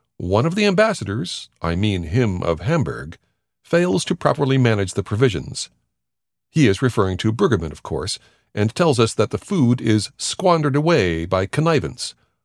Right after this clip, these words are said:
or sent to the Armenians, and sometimes even to common prostitutes. As a result, the rest of the party must make do with one meal a day, and on some days the servants have no food at all. On August ten, the ambassadors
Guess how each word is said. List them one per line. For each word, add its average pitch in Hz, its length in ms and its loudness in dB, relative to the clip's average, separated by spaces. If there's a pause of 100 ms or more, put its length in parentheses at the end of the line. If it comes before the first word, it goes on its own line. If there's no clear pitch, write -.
or 92 160 -4
sent 107 260 -2
to - 140 -4
the 110 120 2
Armenians, 117 720 2 (340)
and 101 180 0
sometimes 98 440 2
even 107 260 0
to - 100 -4
common 90 300 0
prostitutes. - 680 -4 (920)
As 90 160 0
a 98 60 0
result, 165 460 2 (280)
the 185 100 -2
rest 135 240 4
of 110 80 0
the 113 60 -4
party 101 300 2
must 95 280 -2
make 90 220 -2
do 107 180 0
with 95 160 -2
one 92 320 0
meal 98 220 0
a 85 40 -4
day, 57 380 -2 (480)
and 92 120 0
on 92 140 2
some 214 200 2
days 80 320 0
the 139 120 -2
servants 87 440 0
have 92 260 0
no 101 160 2
food 104 300 -2
at 82 80 -2
all. - 340 -4 (1500)
On 120 160 2
August 160 460 0
ten, 143 440 0
the 127 140 4
ambassadors 117 640 0